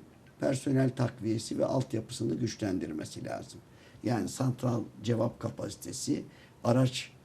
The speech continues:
ve personel kapasitesini ihtiyaca uygun hale getirmesi lazım. Tüketicilerin bu noktada Ulaştırma Bakanlığı'na şikayetlerini iletmelerinde yarar var. Kamu otoritesi olan Ulaştırma Bakanlığı da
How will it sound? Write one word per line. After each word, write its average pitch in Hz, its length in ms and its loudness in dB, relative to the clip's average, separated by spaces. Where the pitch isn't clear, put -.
ve 120 100 4
personel 131 600 2
kapasitesini - 720 -2
ihtiyaca 135 560 6
uygun 120 300 6
hale 90 300 2
getirmesi - 680 -8
lazım. - 380 -6
Tüketicilerin 160 840 4
bu 170 100 4
noktada - 500 0
Ulaştırma 156 600 6
Bakanlığı'na 101 640 -2
şikayetlerini 127 760 0
iletmelerinde 104 840 2
yarar 117 260 2
var. 294 340 0
Kamu 151 340 4
otoritesi 113 640 0
olan 87 260 -4
Ulaştırma 123 560 0
Bakanlığı - 560 -2
da - 180 2